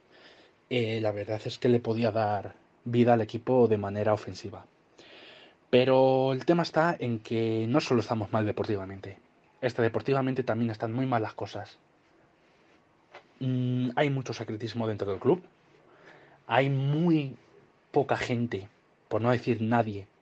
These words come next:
que dé la cara. Nosotros vamos a estar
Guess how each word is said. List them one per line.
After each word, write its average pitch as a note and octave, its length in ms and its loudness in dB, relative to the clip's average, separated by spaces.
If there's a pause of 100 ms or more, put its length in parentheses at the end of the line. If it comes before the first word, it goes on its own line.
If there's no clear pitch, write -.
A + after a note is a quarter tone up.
(640)
que G#2+ 140 4
dé A2 100 8
la G2+ 160 4
cara. A2+ 300 -6 (1200)
Nosotros C3+ 380 0
vamos C#3 260 0
a - 20 -8
estar C3 460 -4